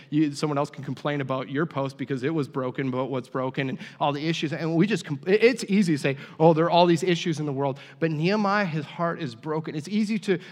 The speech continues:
say, "Yeah, most of Lloydminster doesn't know Jesus," but when's the last time you actually <laughs> sat down and wept for days about the brokenness and hurt and spiritual depravity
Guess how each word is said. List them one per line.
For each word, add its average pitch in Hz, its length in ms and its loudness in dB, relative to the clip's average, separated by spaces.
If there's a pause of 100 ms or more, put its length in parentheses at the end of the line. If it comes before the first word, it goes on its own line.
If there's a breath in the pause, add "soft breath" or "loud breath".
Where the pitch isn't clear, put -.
say, 185 200 0
"Yeah, 170 220 2
most 165 280 0
of 175 60 -2
Lloydminster 165 500 -2
doesn't 160 260 -2
know 156 140 -2
Jesus," 170 480 -4 (320 loud breath)
but 175 160 2
when's 180 220 2
the 226 80 0
last 180 340 0
time 170 240 -6
you 160 120 -2
actually 170 360 -4
<laughs> - 0 -
sat - 500 -6
down 156 320 -4
and 120 340 -6
wept 165 440 -4 (180 loud breath)
for 143 260 -2
days 170 520 -2
about 139 340 -6
the 143 80 -6
brokenness 190 880 -6 (240 loud breath)
and 143 180 -8
hurt 170 400 -4
and 160 200 -6
spiritual 196 680 0
depravity 170 920 -6